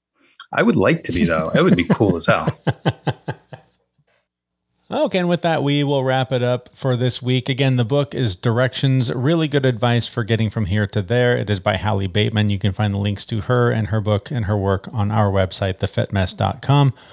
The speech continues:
Speaker 2: While you're there, please do subscribe to our newsletter, follow us on whatever podcast player you're using, and of course, ratings and reviews are always appreciated. And before we go, Zach, I don't, I don't know if, uh, you're, you're not home right now, so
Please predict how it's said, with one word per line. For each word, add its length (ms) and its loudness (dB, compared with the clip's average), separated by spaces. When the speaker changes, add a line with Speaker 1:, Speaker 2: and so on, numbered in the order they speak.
Speaker 2:
While 180 4
you're 120 2
there, 160 0
please 200 2
do 140 0
subscribe 440 -2
to 100 -2
our 80 0
newsletter, 420 0
follow 360 0
us 120 0
on 220 0
whatever 260 0
podcast 480 -2
player 240 -2
you're 160 -2
using, 400 0
and 200 0
of 80 -4
course, 200 0
ratings 300 0
and 120 2
reviews 360 -2
are 160 0
always 320 -4
appreciated. 640 -2
And 100 2
before 260 0
we 120 2
go, 240 0
Zach, 320 0
I 80 2
don't, 280 0
I 80 2
don't 140 2
know 200 2
if, 180 -8
uh, 440 0
you're, 380 -2
you're 160 0
not 220 2
home 260 0
right 200 0
now, 440 -8
so 520 -2